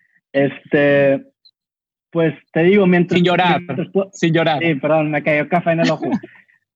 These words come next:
Speaker 1: Este, mientras pueda, pueda seguir viviendo de mis proyectos, yo estoy feliz.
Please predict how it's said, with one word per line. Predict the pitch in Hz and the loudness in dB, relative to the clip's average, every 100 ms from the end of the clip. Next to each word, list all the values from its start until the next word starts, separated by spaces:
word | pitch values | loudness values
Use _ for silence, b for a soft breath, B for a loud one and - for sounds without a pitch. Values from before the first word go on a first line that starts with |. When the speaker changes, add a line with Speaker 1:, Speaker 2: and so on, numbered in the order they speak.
| _ | _
Speaker 1:
Este, | 156 151 - 190 | -6 -6 -2 0
mientras | 185 180 180 185 185 | 2 2 0 -4 -2
pueda, | 190 190 208 214 208 180 - 180 | 0 2 4 2 2 0 -4 -12
pueda | 190 180 180 190 | -8 -4 -2 -2
seguir | 190 180 175 | -2 -2 -2
viviendo | 190 196 180 190 | -2 -2 -2 -4
de | 190 | -4
mis | 185 185 | -6 -6
proyectos, | 156 156 143 165 | -6 -4 -4 -4
yo | 165 | -4
estoy | - 175 | -2 -2
feliz. | 151 151 208 208 | 2 2 2 0